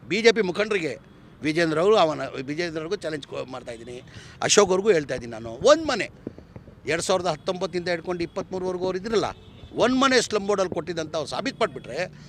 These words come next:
ನಾನು ರಾಜಕೀಯದಿಂದ ನಿವೃತ್ತಿ ತೊಗೊಳ್ತೀನಿ. ಆಮೇಲೆ ಮಂತ್ರಿ ಸ್ಥಾನಕ್ಕೆ ನಾಳೆ ಬೆಳಗ್ಗೆ, ಇವತ್ತು ಸಾಬೀತು ಮಾಡಲಿ, ಇವತ್ತು ಸಂಜೆನೇ ರಾಜೀನಾಮೆ ಕೊಡ್ತೀನಿ.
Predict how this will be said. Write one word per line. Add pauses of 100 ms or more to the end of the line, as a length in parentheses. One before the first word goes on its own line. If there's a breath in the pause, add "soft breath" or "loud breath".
(120)
ನಾನು
ರಾಜಕೀಯದಿಂದ
ನಿವೃತ್ತಿ
ತೊಗೊಳ್ತೀನಿ. (400 loud breath)
ಆಮೇಲೆ
ಮಂತ್ರಿ
ಸ್ಥಾನಕ್ಕೆ
ನಾಳೆ
ಬೆಳಗ್ಗೆ, (320 loud breath)
ಇವತ್ತು
ಸಾಬೀತು
ಮಾಡಲಿ, (140)
ಇವತ್ತು
ಸಂಜೆನೇ
ರಾಜೀನಾಮೆ
ಕೊಡ್ತೀನಿ.